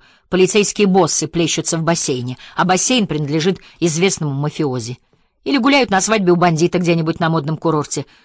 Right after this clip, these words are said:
Как же, почетные гости. Тебе не кажется, что такое случается все чаще? Я начинаю сомневаться, что выдержу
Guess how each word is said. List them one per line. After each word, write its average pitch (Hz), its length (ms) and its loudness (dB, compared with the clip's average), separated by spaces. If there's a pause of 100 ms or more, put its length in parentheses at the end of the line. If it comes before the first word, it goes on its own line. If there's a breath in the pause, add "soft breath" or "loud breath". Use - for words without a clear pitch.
(300 soft breath)
Как 240 180 -4
же, 139 160 -6 (640)
почетные 165 460 -6
гости. 147 380 -4 (1160)
Тебе 185 220 -4
не 185 80 -4
кажется, 185 320 -6
что - 140 -8
такое 135 280 -8
случается 131 460 -8
все - 160 -6
чаще? - 420 -8 (1000)
Я 156 200 -6
начинаю 160 340 -2
сомневаться, 160 500 -2
что - 180 -4
выдержу 127 480 -6